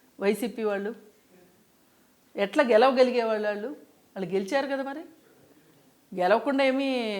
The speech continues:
కూర్చోలేదు కదా. మీరు ఒకటే గుర్తుపెట్టుకోండి, why not వన్ సెవెంటీ ఫైవ్, why not కుప్పం, why not, why not, why not అనే మాటలు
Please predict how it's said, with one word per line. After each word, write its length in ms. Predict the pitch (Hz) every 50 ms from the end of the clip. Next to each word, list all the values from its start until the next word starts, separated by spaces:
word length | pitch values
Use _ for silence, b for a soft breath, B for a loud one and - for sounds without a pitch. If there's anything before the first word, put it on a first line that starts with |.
| 190 180
కూర్చోలేదు 520 | 165 - 247 233 247 269 254 247 240 240 233 233
కదా. 200 | 226 233 254 269 b b b b b b b b -
మీరు 180 | 247 311 311 311
ఒకటే 380 | - 214 427 - 330 - 302
గుర్తుపెట్టుకోండి, 840 | 294 269 240 196 254 226 208 - - - 185 160 147 139 - - - - - -
why 260 | 175 190 196 226 269 277
not 280 | 302 311 320 311 311
వన్ 180 | 277 254 247 240
సెవెంటీ 420 | 247 240 240 240 233 226 226 240
ఫైవ్, 320 | 233 - 240 233 240 247 247 B B B B B B - 202
why 220 | 196 226 269 269
not 260 | 277 285 277 262 -
కుప్పం, 560 | - 247 202 - - - 226 233 233 233 240
why 500 | 233 - - - - 190 185 196 233 269
not, 320 | 277 277 285 277 269 254 220
why 140 | 208 220 247
not, 300 | 247 254 247 247 240 233
why 200 | 214 214 226 240
not 240 | 240 233 226 226 226
అనే 180 | 208 202 190
మాటలు 680 | 185 180 170 175 220 240 277 240 190 165 190 247 311